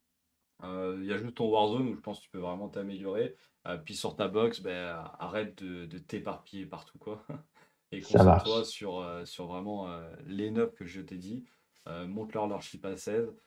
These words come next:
Speaker 1: Arrête d'overclock tes supports dans un premier temps. Après, tu peux, tu
Speaker 2: Mhm.
Speaker 1: peux les, euh, un, c'est pas très grave, hein, ça coûte que un, c'est pas un grand chose. Mais là, il va falloir que tu focuses un peu l'overclock de tes meilleurs persos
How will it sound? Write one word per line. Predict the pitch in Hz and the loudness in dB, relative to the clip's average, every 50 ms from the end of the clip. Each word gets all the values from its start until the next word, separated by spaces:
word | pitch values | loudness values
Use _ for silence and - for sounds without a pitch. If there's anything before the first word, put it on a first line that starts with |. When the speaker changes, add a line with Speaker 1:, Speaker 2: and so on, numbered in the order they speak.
| _ _ _ _ _ _ _ | _ _ _ _ _ _ _
Speaker 1:
Arrête | - 104 104 117 117 113 107 | 6 8 8 8 6 4 2
d'overclock | 110 107 101 107 104 - - - 113 107 107 | 0 -2 0 0 -2 -2 -2 -4 -4 -4 -4
tes | - 98 | -4 -8
supports | - - - 92 - 110 107 101 | -8 -8 -10 -4 -2 0 0 0
dans | 95 92 92 | 0 -2 -4
un | 95 90 | -6 -8
premier | 90 - 95 92 95 92 | -8 -8 -8 -8 -8 -8
temps. | 92 - 101 113 117 - - - _ _ _ _ | -8 -6 -6 -6 -6 -8 -12 -20 _ _ _ _
Après, | - 82 - 104 104 | -8 -4 -2 -2 -2
tu | - - | -2 -6
peux, | - - 87 85 | -12 -12 -12 -12
tu | - - - | 2 8 10
Speaker 2:
Mhm. | 101 90 | 10 10
Speaker 1:
peux | 85 - 101 | 10 10 10
les, | 113 - | 8 8
euh, | - 80 - - - | 6 0 -10 -12 -10
un, | 95 98 98 | -10 -10 -10
c'est | - - | -10 -10
pas | - 80 | -12 -12
très | - - 90 | -10 -10 -10
grave, | 85 87 98 95 85 | -6 -4 -4 -4 -4
hein, | 82 | -6
ça | 80 - | -8 -12
coûte | 80 - - - - | -16 -16 -14 -12 -10
que | - 85 85 85 | -10 -10 -8 -6
un, | 92 95 95 95 | -6 -6 -6 -8
c'est | - - | -10 -10
pas | - 82 | -10 -8
un | 85 | -8
grand | 85 82 87 92 | -8 -10 -10 -8
chose. | - - 120 117 117 - - - - - - - | -6 -4 -4 -4 -4 -8 -14 -20 -20 -20 -16 -12
Mais | 87 | -8
là, | 87 101 | -4 -2
il | 101 | -2
va | 98 92 | -2 -2
falloir | 90 - 85 - | -4 -6 -8 -10
que | - | -12
tu | - | -14
focuses | - 95 80 80 - 98 - - | -14 -14 -12 -10 -10 -8 -6 -6
un | 90 82 | -6 -8
peu | - 101 | -8 -8
l'overclock | 92 92 87 87 85 85 - - 104 92 | -6 -6 -4 -6 -6 -8 -8 -10 -10 -10
de | 82 90 | -10 -12
tes | 82 - 87 85 | -12 -10 -10 -10
meilleurs | 85 87 87 82 - | -8 -8 -8 -8 -8
persos | - 90 87 - - 110 117 | -8 -10 -8 -8 -8 -8 -8